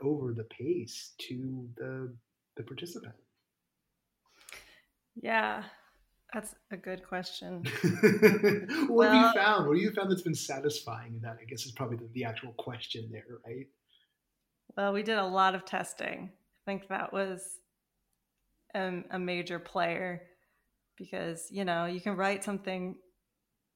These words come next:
Speaker 2: on a piece of paper and you just don't know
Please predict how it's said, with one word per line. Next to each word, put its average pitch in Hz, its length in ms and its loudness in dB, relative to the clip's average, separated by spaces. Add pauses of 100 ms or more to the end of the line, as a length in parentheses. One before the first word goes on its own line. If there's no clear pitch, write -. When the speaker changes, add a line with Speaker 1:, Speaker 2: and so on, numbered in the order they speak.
(100)
Speaker 2:
on 196 180 2
a 175 60 -2
piece 214 240 -6
of - 80 -14
paper 175 580 -2 (640)
and 190 140 -2
you 185 60 -2
just 185 260 -4
don't 196 240 2
know 190 600 -2